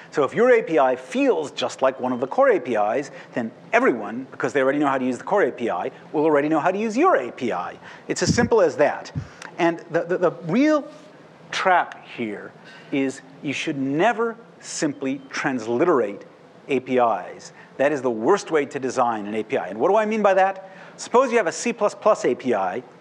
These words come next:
and you want a Java version of the same facility. What you should not do is take every C plus plus class and make a complementary Java class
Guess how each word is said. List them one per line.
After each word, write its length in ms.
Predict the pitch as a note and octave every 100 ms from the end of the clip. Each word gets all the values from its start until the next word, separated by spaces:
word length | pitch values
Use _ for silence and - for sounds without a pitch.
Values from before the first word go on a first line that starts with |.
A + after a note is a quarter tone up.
| - - -
and 140 | E3 D#3
you 80 | D#3
want 400 | D#3 F#3+ G3+ - - -
a 80 | C3
Java 360 | D#3 F3 E3
version 400 | B2 A#2+ G#2+ B2
of 60 | A2+
the 80 | A#2
same 220 | D#3 C3+
facility. 520 | C#3 - F3 A2 - - - - -
What 180 | D#3 D#3+
you 80 |
should 240 | - E3+ C3+
not 440 | C#3 A3 C#4 A2
do 200 | B2+ D#2+ F#2+ - - -
is 140 | C#3+
take 220 | D3+ -
every 260 | E3 G3+ A3+
C 180 | - A3
plus 220 | F#3+ -
plus 300 | - F3+ F3
class 520 | - A2 G#2+ A2+ - - - -
and 120 | C3
make 160 | C#3+
a 60 | -
complementary 800 | - - G#3+ G3+ E3 D#3+ D3+ B2+
Java 340 | A2+ F3 F#3
class 500 | - A#2 G2 G#2 -